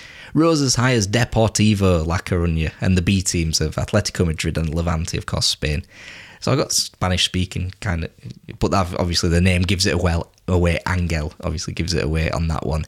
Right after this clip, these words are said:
Um, and this guy's senior career section on Wikipedia, which is, I E, just the goals and appearances tally, is longer than some entries. <laughs> For example, it's longer, it's longer than your man who had two, two lines on his Wikipedia.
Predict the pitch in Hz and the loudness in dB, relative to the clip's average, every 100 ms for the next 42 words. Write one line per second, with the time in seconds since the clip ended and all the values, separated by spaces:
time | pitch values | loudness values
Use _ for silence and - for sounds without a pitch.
0 | - - - - 90 92 104 127 113 101 | -10 -20 -14 -4 2 4 4 2 2 0
1 | 98 90 - - 110 104 101 - 98 95 | 2 0 0 2 4 4 2 2 4 4
2 | 90 101 - - 92 87 - 90 - 87 | 4 0 0 0 2 2 0 -2 0 0
3 | 87 87 - - 104 - 62 - 107 104 | 2 -2 -2 -4 -4 -4 -6 0 2 4
4 | 101 98 95 104 - 90 - 101 98 95 | 4 2 0 -2 0 -2 0 2 4 4
5 | 92 87 - 101 95 - 85 - 92 85 | 2 0 0 0 2 0 -2 0 0 2
6 | 92 120 113 104 92 - 98 85 82 - | 2 2 4 4 2 2 0 0 -2 -4
7 | 82 - - - - 196 - - - 139 | -4 -6 -16 -14 -4 -4 -4 -10 -4 -2
8 | 110 101 101 98 - 78 95 104 101 87 | 2 2 2 2 0 0 2 4 4 2
9 | 78 - - - 107 98 101 98 92 90 | 0 -6 -16 -2 0 4 4 6 4 6
10 | 90 87 87 87 - - 104 95 82 - | 4 4 4 2 0 0 4 4 2 -6
11 | _ - 117 101 92 92 90 90 85 85 | _ 2 4 6 4 4 4 2 2 2
12 | 82 80 - 85 82 76 | 0 -2 0 0 2 -2